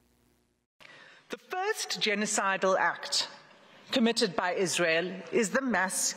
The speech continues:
killing of Palestinians in Gaza, in violation of Article two A of the Genocide Convention.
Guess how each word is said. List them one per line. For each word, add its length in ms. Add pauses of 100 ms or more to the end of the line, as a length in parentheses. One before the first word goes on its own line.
killing 360
of 140
Palestinians 800
in 180
Gaza, 440 (680)
in 140
violation 720
of 120
Article 400
two 300
A 420
of 140
the 80
Genocide 540
Convention. 720